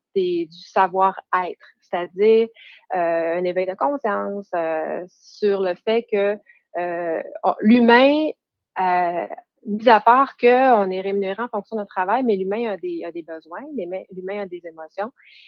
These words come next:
et on va commencer à aller davantage dans ces zones-là. Puis je, moi, je le vois beaucoup, on parle de cercle, là. J'ai, j'ai, euh, j'ai l'idée le cercle des dirigeants, euh, des dirigeants aussi, là, au, au Réseau Mallette. Et j'ai vu que les, les dirigeants étaient beaucoup plus,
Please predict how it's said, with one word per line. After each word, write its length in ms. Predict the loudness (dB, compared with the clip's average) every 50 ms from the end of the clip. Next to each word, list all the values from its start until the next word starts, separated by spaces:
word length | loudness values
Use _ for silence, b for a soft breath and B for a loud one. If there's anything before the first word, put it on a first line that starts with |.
| b b _ _ _ -2
et 160 | 0 0 0
on 100 | 0 -2
va 100 | -4 -6
commencer 460 | -6 -6 -6 -4 -4 -6 -4 _ -2
à 120 | 0 2 2
aller 240 | 2 2 0 0 2
davantage 600 | 4 2 2 2 0 -2 -2 -2 0 0 0 -2
dans 140 | -4 -6
ces 180 | -6 -8 -8 -6
zones-là. 320 | -6 -6 -6 -4 -4 -4 -4 -6
Puis 140 | -6 -6
je, 80 | -6 -4 0
moi, 120 | 0 0
je 140 | 2 4 2
le 80 | 2 2
vois 340 | 0 0 2 2 4 2
beaucoup, 420 | 2 -2 -6 -14 _ -6 -4 -2 -2
on 120 | -2 -2
parle 200 | -4 -4 -2 -2
de 100 | -2 -4
cercle, 460 | -6 -8 _ -12 -12 -12 _ -12 -10
là. 180 | -10 -10 -10 -12
J'ai, 240 | -12 -14 -14 -16 -16
j'ai, 160 | -16 -16 -16
euh, 340 | -14 -14 -14 -16 -16 -18 -20 -20 _ _ _
j'ai 100 | -10 -10
l'idée 240 | -10 -6 -4 -2 -2
le 40 | -2
cercle 240 | -2 -4 -6 -4 -4
des 120 | -6 -6
dirigeants, 320 | -8 -12 -16 -12 -10 -8 -8
euh, 540 | -6 -6 -6 -6 -6 -6 -6 -6 -8 -8 -8
des 80 | -8 -6
dirigeants 420 | -6 -6 -6 -6 -4 -4 -4 -4
aussi, 300 | -6 -8 -12 _ -6 -4
là, 120 | -4 -2 -4
au, 120 | -4 -8 -8
au 200 | -4 -2 -2 -2
Réseau 260 | -2 -4 -6 -6 -6
Mallette. 320 | -4 -2 0 0 -2 -2 B B B B B B B B B B
Et 100 | -4 -2
j'ai 280 | 0 0 -2 -2 -4 -6 -4
vu 220 | -2 -2 -2 -2 0 _
que 300 | 2 2 4 4 2 2
les, 400 | 2 2 0 0 -2 -2 -4 -4 -6 -6 -4
les 120 | -4 -4 -6
dirigeants 480 | -6 -10 -12 -12 -14 -14 -10 -8 -8 -6
étaient 140 | -6 -6 -8
beaucoup 420 | -6 -4 -4 -4 -4 _ -10 -16
plus, 540 | -16 -14 -6 -2 0 2 4 4 2 0 -2